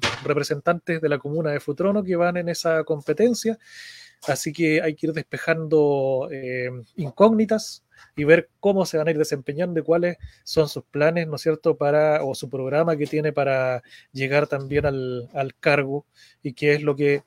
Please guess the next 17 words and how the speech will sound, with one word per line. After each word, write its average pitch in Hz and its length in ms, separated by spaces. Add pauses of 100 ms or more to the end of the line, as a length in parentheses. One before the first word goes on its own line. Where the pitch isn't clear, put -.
proponen 135 460
para 127 220
la 135 100
comuna. 175 360 (240)
Recordemos, 135 600 (260)
solamente 151 720 (220)
entregar 147 380
un 151 100
adelanto, 196 520
que 175 100
los 151 100
consejeros 143 560
regionales 151 520
son 160 180
los 160 80
que 143 160
común 147 460